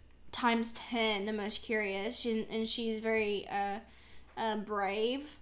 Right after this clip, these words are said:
I feel like. She likes to hop on anything that she can. Uh, she will attempt to hop on things, get high, get,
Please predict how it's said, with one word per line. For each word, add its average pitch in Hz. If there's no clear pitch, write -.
I 262
feel 294
like. 302
She 247
likes 214
to 180
hop 233
on 233
anything 240
that 208
she -
can. 285
Uh, 214
she 220
will 196
attempt 269
to 294
hop 277
on 277
things, 277
get 262
high, 247
get, 247